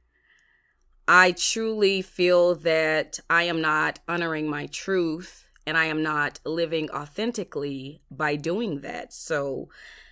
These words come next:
that is the reason for the self-disclosure. That is the reason for the honesty, because, again, I know that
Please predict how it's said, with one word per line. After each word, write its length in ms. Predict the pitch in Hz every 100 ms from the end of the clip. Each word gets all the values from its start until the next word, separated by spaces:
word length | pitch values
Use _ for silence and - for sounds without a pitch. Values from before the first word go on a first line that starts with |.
| - _ _
that 320 | - 160 190 196
is 160 | 196
the 140 | 190 190
reason 400 | 190 185 180 185
for 320 | - 185 196
the 160 | 185
self-disclosure. 1300 | 185 - 165 170 151 160 - 254 262 254 254 240 233 220
That 240 | 180 175
is 120 | 180
the 100 | 170
reason 380 | 170 165 165 156
for 160 | - 147
the 180 | 151
honesty, 580 | - 151 160 151 - 135
because, 520 | 143 151 - 151 147
again, 420 | - 151 - 151 147
I 140 | 147
know 320 | 156 151 160 160
that 380 | 156 147 151